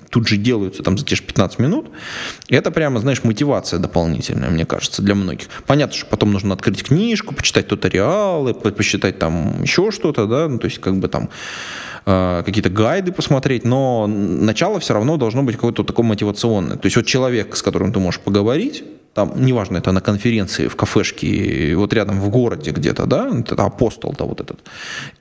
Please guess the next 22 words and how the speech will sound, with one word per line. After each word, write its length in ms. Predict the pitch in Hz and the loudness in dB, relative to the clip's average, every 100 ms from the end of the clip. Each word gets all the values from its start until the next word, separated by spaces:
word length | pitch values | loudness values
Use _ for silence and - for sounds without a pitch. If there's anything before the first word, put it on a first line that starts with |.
| _ _ _ _ | _ _ _ _
с 100 | - | 0
одной 220 | 117 101 90 | 0 2 -2
стороны. 400 | - 76 71 95 | -2 -4 -2 0
С 40 | |
другой 260 | 117 113 233 | 2 2 0
стороны, 580 | - 214 190 190 180 | -2 0 2 2 0
это 320 | 180 117 - 151 | 0 0 2 0
вот 280 | 131 - 117 | 0 -2 -2
эти 160 | 110 | 2
самые 280 | 113 113 104 | 2 2 2
видосики, 420 | 98 131 208 220 | 2 0 0 0
которые 340 | 165 113 147 156 | 0 2 0 0
создают 520 | 139 117 110 135 - | -2 0 2 0 -2
дополнительную 480 | - 104 131 135 110 | -2 0 2 2 0
мотивацию. 380 | 107 95 - | 0 0 2
Вот 80 | 151 | 0
смотри, 240 | - 120 107 | 2 0 0
как 160 | 98 | -2
просто 320 | - 180 - 101 | 0 0 2 -2
вот 160 | - | 0
новый 320 | 104 120 104 | 0 2 2
язык, 340 | 101 107 185 | 0 0 -2